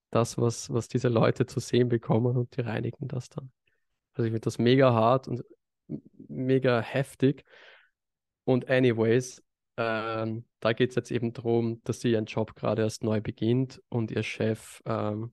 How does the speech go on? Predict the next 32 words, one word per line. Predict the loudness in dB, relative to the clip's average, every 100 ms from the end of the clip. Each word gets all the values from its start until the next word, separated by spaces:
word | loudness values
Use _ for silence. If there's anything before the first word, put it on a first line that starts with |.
| _
sagt | -12 -10 -6
dann | -6
Folgendes. | -4 -6 -6 -8 -10 -12 -20 _ -20 _ _ -20 _ -8
„Es | -2
gibt | -2 -2
Studien, | 2 4 4 4 2
die | 2
belegen, | 0 2 2 2 0 -2 -8 _
dass | -6 0
Quatschen | 0 0 -2 -2
bei | -2
Frauen | -2 -2 0 0 0
eine | -2 -2
psychohygienische | -4 -6 -4 -2 -2 -2 0 0 0 -4
Funktion | -4 -8 -4 -4 -4
erfüllt. | -6 -8 -8 -10 _ _ _ _
Sie | -10 -4
quatschen, | -2 -2 -2 -2 0
um | 0
den | -2
Stress | -2 -2 -2
loszuwerden, | -4 -4 -6 -8 -6 -4 -4 -6 -8 _ -20 _
der | -6
sich | 0
im | 0
Laufe | 2 2 2 2
eines | 0 0
Tages | -4 -2 0 0 -2
in | -4
ihnen | 0 2 0
angesammelt | -2 -6 -6 -8 -8 -8 -10
hat. | -12 -14 -20